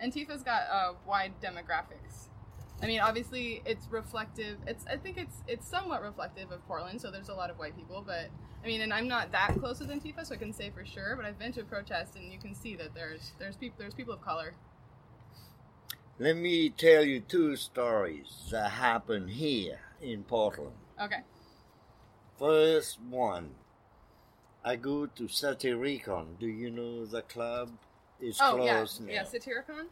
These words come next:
Speaker 2: Yeah.
Speaker 1: Yeah.
Speaker 2: First time I go over there, and there's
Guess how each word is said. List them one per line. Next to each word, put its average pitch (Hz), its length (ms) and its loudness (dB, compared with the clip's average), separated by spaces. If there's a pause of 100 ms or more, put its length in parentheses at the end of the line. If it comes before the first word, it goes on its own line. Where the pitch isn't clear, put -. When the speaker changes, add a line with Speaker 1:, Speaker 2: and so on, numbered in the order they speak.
(120)
Speaker 2:
Yeah. - 140 2 (800)
Speaker 1:
Yeah. 185 140 0 (1040)
Speaker 2:
First 147 380 4
time 135 560 -4
I 127 120 -2
go 156 340 8
over 143 240 2
there, 123 400 -2 (100)
and 123 320 -8
there's 127 500 -2